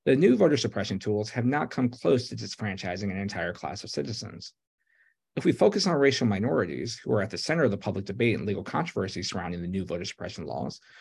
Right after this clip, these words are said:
we see that the laws have had only a marginal effect on turnout when compared to the old voter suppression tools.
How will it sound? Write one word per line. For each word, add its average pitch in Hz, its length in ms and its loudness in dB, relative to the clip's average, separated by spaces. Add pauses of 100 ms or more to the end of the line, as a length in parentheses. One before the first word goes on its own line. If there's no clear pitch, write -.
(200)
we 131 100 6
see 175 280 6
that 165 160 4
the 139 80 2
laws 143 260 4
have 139 160 -2
had 127 280 0
only 139 220 -2
a 131 60 4
marginal 120 460 2
effect 82 300 -8
on 69 100 -12
turnout 67 460 -8 (160)
when 104 140 2
compared 104 340 2
to 104 80 -4
the 101 100 2
old 92 260 -4
voter 85 200 -6
suppression - 360 -12
tools. - 500 -4